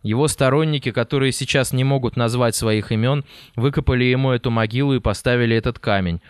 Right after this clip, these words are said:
Существует предсказание, что через определённое число лет комендант воскреснет и поведёт своих сторонников отвоёвывать колонию из этого дома. «Верьте и ждите».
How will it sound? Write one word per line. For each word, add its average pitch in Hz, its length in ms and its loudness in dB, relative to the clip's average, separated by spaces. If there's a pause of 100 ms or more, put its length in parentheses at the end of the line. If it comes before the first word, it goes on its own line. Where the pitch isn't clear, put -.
(300)
Существует 143 720 -2
предсказание, 135 760 0
что 113 180 -6
через 120 280 -2
определённое 123 680 0
число 123 380 -2
лет 139 220 2 (360)
комендант 127 520 0
воскреснет 123 680 -2 (240)
и 120 80 -4
поведёт 123 460 2
своих 131 320 0
сторонников 127 720 0
отвоёвывать 123 720 0
колонию 113 680 0
из 110 100 -2
этого 117 340 0
дома. 101 380 0 (300)
«Верьте 127 480 2
и 120 80 0
ждите». 110 540 -4